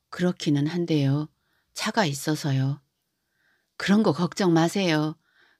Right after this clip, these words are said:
그 집 주차장 무지하게 넓어요. 거기에 주차하고 아침에 버스 타고 나와서 끌고 가면 돼요.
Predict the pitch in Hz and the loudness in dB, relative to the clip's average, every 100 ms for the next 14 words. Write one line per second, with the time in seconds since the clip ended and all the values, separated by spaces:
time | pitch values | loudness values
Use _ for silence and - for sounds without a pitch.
0 | - 226 220 226 - - 247 208 180 147 | -2 2 2 2 -2 0 2 4 2 0
1 | 170 226 226 190 156 165 202 185 165 175 | 2 4 4 2 2 2 0 0 0 -2
2 | 170 _ _ _ _ _ _ _ _ _ | -6 _ _ _ _ _ _ _ _ _
3 | _ _ - 220 254 208 - - 247 202 | _ _ 2 4 6 6 4 -4 0 0
4 | 175 160 - _ _ _ 220 - 320 294 | 0 -4 -4 _ _ _ -2 4 8 8
5 | 262 285 294 - 269 226 196 202 214 202 | 6 0 0 -2 -2 0 0 0 0 -4
6 | 170 247 269 247 202 202 190 170 180 180 | -4 -2 2 2 2 0 0 0 2 4
7 | 165 185 | 2 0